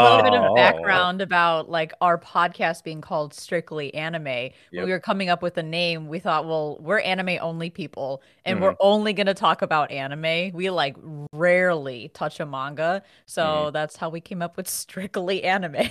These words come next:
Speaker 1: <laughs>
Speaker 2: <laughs> I kind of figured just by your guys' name, but I never really knew if you guys did read manga or not.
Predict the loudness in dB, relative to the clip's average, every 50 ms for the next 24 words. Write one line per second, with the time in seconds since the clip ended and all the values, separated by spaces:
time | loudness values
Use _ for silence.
0 | -4 -4 -6 -4 -4 -6 -6 -6 -4 -4 -4 0 2 2 2 2 2 0 0 2
1 | 0 -2 -2 -2 -4 -8 -8 -6 _ -8 -8 -8 _ _ _ _ _ _ -20 -16
2 | -14 -4 0 2 2 2 2 4 4 6 6 6 4 2 0 0 0 0 2 4
3 | 4 4 2 2 0 -4 -6 -6 -2 0 2 2 4 2 2 0 -2 -2 -2 -4
4 | -4 -6 -6 -4 -2 -2 -2 0 4 4 4 6 6 4 2 2 -2 _ _ 0
5 | 4 4 4 6 4 4 2 2 0 0 0 0 0 -2 -2 -4 -2 -2 -2 -2
6 | -2 -6 -8 -8 -8 -8 -8 -12 -16 _ -14 -12 -12 -10 -10 -10 -10 -8 -8 -10
7 | -10 -10 -12 -12 -12 -12 -14 -16 -20 -20